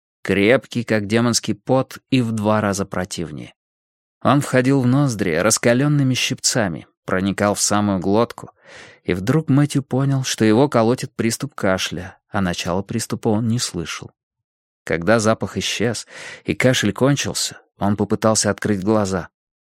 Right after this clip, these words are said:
Веки отяжелели, будто отягощенные монетами, причитающимися Харону за переправу через Стикс.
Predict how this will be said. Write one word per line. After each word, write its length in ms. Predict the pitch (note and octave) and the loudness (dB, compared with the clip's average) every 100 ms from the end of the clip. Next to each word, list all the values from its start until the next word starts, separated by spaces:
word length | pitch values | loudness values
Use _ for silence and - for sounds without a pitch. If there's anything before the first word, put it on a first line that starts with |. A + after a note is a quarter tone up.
| _ _ | _ _
Веки 340 | E2 E2 E2 F#2 | -8 -8 -6 -6
отяжелели, 680 | E2+ F2 F2 F2+ G2 A2 G#2+ | -4 -4 -2 -2 0 2 2
будто 360 | G#2+ G#2+ - | 0 0 0
отягощенные 840 | G#2+ - G2+ G2+ - A#2+ B2 A#2 A2 | -2 0 2 2 2 2 4 4 4
монетами, 720 | G#2+ G#2 A2+ B2+ G#2+ G2+ E2+ - | 4 4 2 0 0 0 -2 -8
причитающимися 840 | E2+ - - A2+ A#2 A2+ G#2+ G2+ | -10 -8 -2 0 0 0 0 0
Харону 440 | - F#2+ G#2 A2+ | 0 2 4 2
за 100 | G#2 | 0
переправу 500 | G2+ G#2 G2+ G#2 G#2+ G2+ | -2 -2 0 2 0 0
через 280 | A2+ G#2+ | -2 0
Стикс. 540 | - - A#2 - - | -2 0 -2 -2 -12